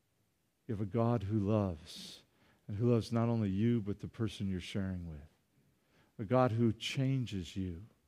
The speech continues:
and would love to change the person you're sharing with. A God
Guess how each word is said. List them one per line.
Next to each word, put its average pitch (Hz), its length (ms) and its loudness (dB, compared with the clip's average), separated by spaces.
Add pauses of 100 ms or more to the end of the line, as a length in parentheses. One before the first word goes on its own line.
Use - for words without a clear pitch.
(460)
and 120 140 0
would 110 120 4
love 120 320 6
to 113 100 -2
change 110 480 -2
the 101 100 -4
person 101 540 -2 (420)
you're 98 100 -6
sharing 101 440 -2
with. - 1400 -16
A 95 40 -10
God 127 440 4